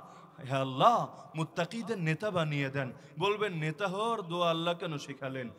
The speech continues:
কারণ রে ভাই, যতই এ কথা বলেন, আমরা ক্ষমতা চাই না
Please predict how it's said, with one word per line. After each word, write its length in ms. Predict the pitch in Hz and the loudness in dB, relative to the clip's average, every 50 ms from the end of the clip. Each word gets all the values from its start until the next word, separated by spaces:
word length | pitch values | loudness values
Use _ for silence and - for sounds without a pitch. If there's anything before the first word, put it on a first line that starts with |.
| - - - | -18 -12 -4
কারণ 280 | 147 147 151 170 180 185 | -2 0 0 0 0 0
রে 140 | 180 180 165 | 0 0 2
ভাই, 320 | 151 180 226 226 175 131 - - - - - - 127 117 | 4 4 4 4 2 0 -4 -8 -18 -20 -18 -14 -10 -4
যতই 340 | 135 156 156 151 - 233 240 | 0 0 0 0 -2 -4 -2
এ 140 | 190 175 170 170 | 0 -2 -2 -2
কথা 220 | 190 175 - 170 160 | -4 -4 -4 -4 -4
বলেন, 380 | 139 147 143 143 143 131 117 - - - - - - | -2 0 0 0 -2 -4 -6 -8 -14 -20 -20 -18 -10
আমরা 360 | - 151 160 180 190 190 190 | -6 -6 -6 -4 -6 -8 -10
ক্ষমতা 460 | 175 - 147 147 156 160 160 - 170 156 | -8 -6 -6 -4 -4 -4 -4 -4 -6 -8
চাই 240 | - 156 151 156 | -6 -4 -4 -4
না 340 | 156 165 165 165 165 165 156 | -4 -4 -6 -8 -10 -10 -12